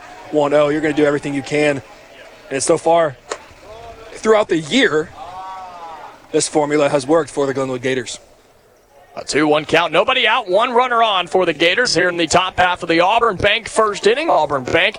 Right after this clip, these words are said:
Speaker 2: champions of you, and proud to sponsor Lee Scott Warrior Baseball. Again, Lee Scott, the home team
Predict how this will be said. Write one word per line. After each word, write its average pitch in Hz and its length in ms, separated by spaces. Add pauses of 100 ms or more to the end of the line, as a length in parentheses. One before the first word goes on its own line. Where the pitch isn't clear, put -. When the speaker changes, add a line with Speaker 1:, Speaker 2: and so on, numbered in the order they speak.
(160)
Speaker 2:
champions 277 520
of 147 240
you, 277 260 (360)
and 120 120
proud 165 220
to 139 60
sponsor 131 560 (240)
Lee 131 240
Scott 156 320
Warrior 156 280
Baseball. 156 420
Again, 147 260
Lee 160 120
Scott, 170 320
the 147 140
home 226 300
team 240 340